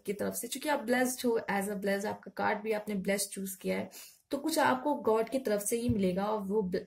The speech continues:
blessed होगा। कभी-कभी हम जो plan बनाते हैं वो successful नहीं होता, और जो अचानक से चीजें हो जाती हैं वो बहुत अच्छी होती हैं। तो हो सकता है इस तरह की चीजें आपके life में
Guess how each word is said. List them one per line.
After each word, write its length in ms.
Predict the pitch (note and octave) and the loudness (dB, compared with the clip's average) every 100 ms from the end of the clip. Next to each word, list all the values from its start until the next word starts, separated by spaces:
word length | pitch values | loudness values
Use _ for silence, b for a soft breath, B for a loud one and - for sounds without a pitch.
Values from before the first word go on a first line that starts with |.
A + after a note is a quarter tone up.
| F#3 | 0
blessed 320 | F#3+ G3+ G3 | 2 2 0
होगा। 140 | F#3+ | -2
कभी-कभी 380 | B3 A#3+ A#3 B3 | 0 0 0 0
हम 100 | A3+ | 0
जो 120 | G#3+ | -2
plan 300 | A#3+ G3+ G3 G3+ | -2 0 2 0
बनाते 260 | G3+ G3 | 0 -2
हैं 40 | G#3 | -4
वो 60 | |
successful 440 | G#3+ G3+ G#3 - G#3+ | -4 -4 -4 0 2
नहीं 200 | F#3+ G#3 | 2 0
होता, 220 | G3+ A3+ | -2 -6
और 360 | - - - B3+ | -10 -12 0 4
जो 80 | C#4 | 6
अचानक 380 | C#4 C4 B3+ | 6 6 6
से 100 | C4+ | 2
चीजें 260 | C4+ B3+ B3 | 2 2 4
हो 40 | A#3+ | 4
जाती 240 | A#3 C4 | 4 0
हैं 80 | C4 | 6
वो 180 | C4 B3+ | 8 8
बहुत 260 | A#3+ A3 | 4 -2
अच्छी 220 | F3+ - G3 | -2 -2 -4
होती 300 | F3+ F3+ F#3 | -4 -4 -4
हैं। 120 | F#3+ B B B B - | -4 B B B B 2
तो 100 | C4 | 4
हो 100 | C4+ | 6
सकता 280 | C4+ - C4 | 2 0 0
है 80 | |
इस 180 | - A#3+ | 0 -2
तरह 120 | A3+ A3 | -2 -4
की 120 | A#3 | -4
चीजें 240 | G#3+ G#3 | -4 -2
आपके 220 | G#3+ - G#3 | -4 -4 -4
life 280 | G3 F#3+ - | -2 -4 -4
में 120 | C4 | -6